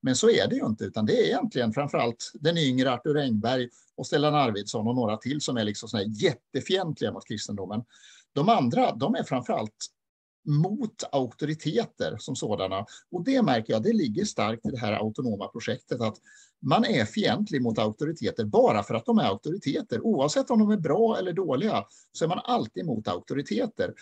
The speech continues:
Och det är den rörelse som, som jag tänker att det är nog den som har en, någon slags naturlig tendens att rulla över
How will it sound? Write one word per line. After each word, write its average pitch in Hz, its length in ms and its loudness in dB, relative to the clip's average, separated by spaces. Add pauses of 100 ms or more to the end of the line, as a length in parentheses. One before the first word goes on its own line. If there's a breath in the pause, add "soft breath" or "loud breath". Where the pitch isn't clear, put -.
(240 loud breath)
Och 170 120 0
det 196 100 6
är 202 60 4
den 262 440 6
rörelse 113 520 2
som, 120 260 -4
som 131 420 -4
jag 143 160 -2
tänker 120 300 0
att 117 140 -2 (600)
det 196 260 4
är 180 120 4
nog 254 220 4
den 127 240 2
som 147 200 -4
har 120 160 4
en, 120 220 2
någon 123 120 -4
slags - 300 -4
naturlig 120 440 0
tendens 147 340 0
att 117 80 -4
rulla 170 440 4
över 180 640 4